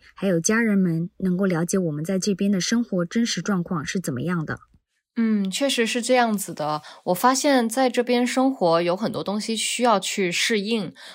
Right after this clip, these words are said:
Speaker 2: 无论是文化的差异还是语言的不同。即便在这边生活了一段时间，我觉得还是有很多东西要去学习的。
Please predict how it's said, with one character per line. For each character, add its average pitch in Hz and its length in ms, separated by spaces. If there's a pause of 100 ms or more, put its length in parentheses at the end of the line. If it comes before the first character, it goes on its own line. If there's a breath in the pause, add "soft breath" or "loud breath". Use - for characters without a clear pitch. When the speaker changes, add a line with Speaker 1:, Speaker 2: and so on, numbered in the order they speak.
(120 loud breath)
Speaker 2:
无 180 100
论 214 200
是 214 200
文 156 180
化 240 140
的 185 100
差 226 280
异 214 200
还 160 180
是 180 360
语 160 160
言 143 160
的 190 80
不 226 180
同。 135 400 (320 loud breath)
即 190 180
便 233 280
在 220 180
这 214 140
边 220 160
生 247 180
活 240 100
了 180 120
一 160 40
段 180 220
时 170 220
间， 196 320 (300 loud breath)
我 170 120
觉 165 140
得 196 180
还 196 160
是 185 160
有 202 140
很 196 160
多 147 100
东 208 180
西 226 220
要 170 160
去 170 160
学 147 260
习 - 240
的。 143 280